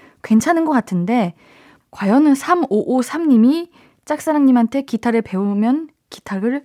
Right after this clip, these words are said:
잘 배울 수 있을까요? <laughs> 윤성형님, "퇴근하고 집 근처 공원 산책하고 집에 돌아오는데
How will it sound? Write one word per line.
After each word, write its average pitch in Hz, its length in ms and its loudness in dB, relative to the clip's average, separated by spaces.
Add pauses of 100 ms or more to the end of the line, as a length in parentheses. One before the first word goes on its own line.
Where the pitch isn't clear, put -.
(500)
잘 180 260 -6
배울 202 220 2
수 233 140 0
있을까요? 233 720 0 (380)
<laughs> - 440 -20
윤성형님, 349 1040 0 (760)
"퇴근하고 370 760 2
집 - 320 -8
근처 220 300 0
공원 208 580 0 (280)
산책하고 320 580 -4
집에 240 260 -2
돌아오는데 220 760 -2